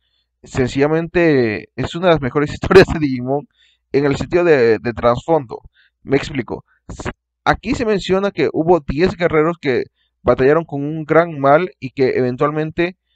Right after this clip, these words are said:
salvaron al Digimundo de su propia extinción. Luego sabemos que este fue Lucemon, pero, eh, toda la historia de que estos diez guerreros se convirtieron en Digispirits,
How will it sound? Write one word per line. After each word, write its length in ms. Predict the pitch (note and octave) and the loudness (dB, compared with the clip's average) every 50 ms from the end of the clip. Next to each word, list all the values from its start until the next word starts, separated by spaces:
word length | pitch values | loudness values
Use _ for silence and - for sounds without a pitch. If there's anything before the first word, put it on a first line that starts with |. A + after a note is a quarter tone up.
| _ _ _ - | _ _ _ -10
salvaron 540 | - - C#3+ B2 A#2+ A#2 D#3 - D3+ F#3 D#3+ | -2 2 2 4 6 6 6 6 6 4 0
al 80 | C3+ | -4
Digimundo 460 | C3 C3 B2+ B2+ B2 B2 A#2+ A#2+ A#2 A#2 | -4 -4 -2 -2 -2 -2 0 0 2 2
de 140 | A#2+ A#2 | 2 2
su 180 | - - B2+ A#2+ _ _ | 0 -2 -10 -16 _ _
propia 260 | - C3+ C3+ - C3+ | 0 0 2 0 -2
extinción. 640 | - - - B2 A#2 A#2 - - F#2+ C2+ - A#2 - - - | -2 -4 -8 -8 -8 -6 -6 -8 -8 -8 -10 -14 -20 -16 -6
Luego 240 | - B2 C3+ C#3+ D#3 | 0 2 2 4 4
sabemos 440 | D3+ - C#3+ C3 B2+ C3 C3+ C#3 C#3+ - | 4 4 2 2 2 0 -2 -2 -4 -4
que 80 | C3 | -6
este 240 | A#2+ - - - C#3+ | -6 -6 -6 -8 -8
fue 260 | - - C3 C3+ C3 | -2 0 2 2 2
Lucemon, 720 | A#2 - - A2 B2+ B2+ B2 - C3 A#2 A#2+ A#2+ B2+ D#3+ - _ _ _ _ _ _ _ _ _ _ _ _ - | 2 0 -2 0 2 2 2 2 -2 -2 -2 -4 -4 -6 -8 _ _ _ _ _ _ _ _ _ _ _ _ 4
pero, 380 | D#3 E3 F3 E3+ F#3+ F#3+ - _ _ _ _ _ _ _ _ _ _ - | 6 6 6 6 4 2 0 _ _ _ _ _ _ _ _ _ _ -2
eh, 500 | A2 C3 B2 A#2+ A#2 A2 G2+ F2+ D2+ - - _ _ | 0 0 2 2 0 0 0 -2 -6 -8 -10 _ _
toda 180 | - D#3+ F#3 | 6 6 8
la 80 | G#3 G3+ | 6 6
historia 340 | F3+ C#3 - C#3+ C#3+ D#3+ D3+ | 2 0 0 2 2 4 2
de 60 | C#3 | 2
que 120 | - C3+ | 2 0
estos 220 | C3 - - D3 C3+ | -2 -2 -2 -4 -4
diez 180 | C#3 D3 D3 | -2 -4 -2
guerreros 340 | - D#3 C#3+ C#3 C3+ C#3+ C#3 | -2 -2 0 0 0 0 -2
se 40 | D3 | -2
convirtieron 440 | C3+ B2+ B2 B2 C3 C3 C3+ C3+ B2+ | -4 -4 -2 -2 -2 -2 -2 -4 -6
en 80 | A#2+ | -8
Digispirits, 760 | B2 B2 A2 A2 - - - C#3 C3 C3 C3 C3 - - - | -8 -8 -8 -10 -10 -8 -6 -6 -4 -4 -6 -6 -8 -14 -18